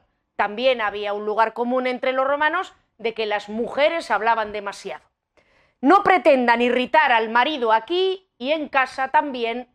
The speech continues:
hablando con él. En cuanto a los presidentes de los juegos, que son los ediles y los pretores que habían puesto el dinero y que con el éxito de la obra se jugaban su carrera política,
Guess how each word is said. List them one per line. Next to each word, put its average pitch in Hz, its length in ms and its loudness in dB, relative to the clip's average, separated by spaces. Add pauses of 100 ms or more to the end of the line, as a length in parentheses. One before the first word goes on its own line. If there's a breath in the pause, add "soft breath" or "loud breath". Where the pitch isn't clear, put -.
hablando 208 460 -2
con - 140 -14
él. - 100 -20 (880)
En 330 220 4
cuanto 277 420 4
a 254 40 6
los 247 160 -2
presidentes 247 720 -4
de 233 80 -2
los 254 160 2
juegos, 349 380 4
que 220 120 -6
son 254 220 2
los 226 220 -2
ediles 240 460 -2
y 202 40 -10
los 190 160 -8
pretores 392 540 0
que 233 100 4
habían 247 280 2
puesto 269 300 2
el 233 120 0
dinero 285 360 2 (360 loud breath)
y 330 100 0
que 285 140 4
con 247 160 2
el 240 120 4
éxito 294 400 2
de 226 100 2
la 240 200 6
obra 330 220 4
se 226 160 -6
jugaban 262 480 2
su - 160 -6
carrera 226 400 2
política, 330 760 2